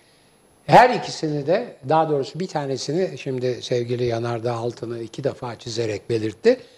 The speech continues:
Bir tanesini de ben söyledim. Şimdi bunlardan öte bir başka genel yanlış daha var.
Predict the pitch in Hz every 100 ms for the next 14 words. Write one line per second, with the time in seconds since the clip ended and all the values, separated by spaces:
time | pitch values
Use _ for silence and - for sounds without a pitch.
0 | _ _ 208 180 147 131 - 170 208 147
1 | 131 - 104 98 92 - _ - - -
2 | - _ - 285 233 - - - _ _
3 | _ _ _ _ _ _ 131 147 175 180
4 | 180 180 294 226 147 151 175 - 156 196
5 | 180 - - 214 - 131 147 160 185 147
6 | 123 123 123 - 117 113 - -